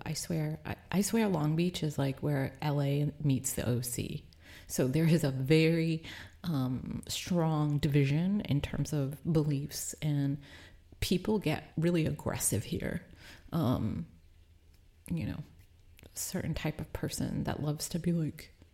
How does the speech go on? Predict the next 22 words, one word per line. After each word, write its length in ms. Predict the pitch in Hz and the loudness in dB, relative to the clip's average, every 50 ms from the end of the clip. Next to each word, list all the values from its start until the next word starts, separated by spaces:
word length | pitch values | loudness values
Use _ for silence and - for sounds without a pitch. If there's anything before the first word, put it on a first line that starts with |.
| - - - - - - - - | -20 -20 -20 -20 -20 -16 -12 -8
talk 300 | - - 147 - - - | -4 -4 -4 -4 -2 -2
a 40 | 156 | -2
lot 220 | 151 156 160 147 | 0 0 0 0
of 200 | 147 147 151 151 - - - - - | 0 0 -2 -4 -6 -10 -20 -20 -10
smack 800 | - - - - - 175 160 156 151 151 147 151 - - - - - - - - - - | -4 -4 -2 0 0 0 0 0 0 0 -2 -4 -8 -14 -14 -16 -16 -8 -4 -4 0 2
<laughs> 840 | - 214 - - - - - - - - - - - - - - - | 2 2 0 0 -14 -18 -16 -12 -10 -8 -8 -8 -10 -12 -10 -6 -2
about 380 | 165 165 151 143 139 - - | 0 0 2 0 0 -2 -2
choices, 800 | - - - 180 170 165 160 - - 151 147 147 147 147 147 - | -2 -2 0 0 0 0 0 0 0 2 2 2 2 2 2 2
and, 260 | - 156 143 143 147 - - - - - - - - - - - - - - - - - - | 2 2 2 0 -2 -4 -10 -20 -20 -20 -20 -20 -20 -20 -20 -20 -20 -20 -20 -20 -18 -8 -4
you 160 | 170 170 160 | -2 0 2
know, 220 | 156 151 151 151 | 4 4 4 2
and 120 | 151 151 156 | 2 0 -2
it's 180 | 156 151 - | -2 -4 -4
like 220 | 151 147 143 - - | -4 -4 -4 -2 -2
they 80 | 151 | -2
have 160 | 151 151 151 | -2 0 0
no 220 | - 151 151 151 151 | 0 0 0 0 0
idea 360 | 147 147 147 160 151 147 147 | 0 0 0 0 0 0 0
what 220 | 143 143 143 - | 0 -2 -2 -2
you're 320 | - 160 147 147 147 151 147 - - - _ - - - - - | -2 -2 -2 -2 -2 -4 -8 -12 -18 -20 _ -20 -20 -20 -14 -6
going 340 | - 160 160 151 151 151 151 | -2 0 0 2 0 0 -2
through. 300 | - 151 151 151 147 | -2 -2 -2 -2 -2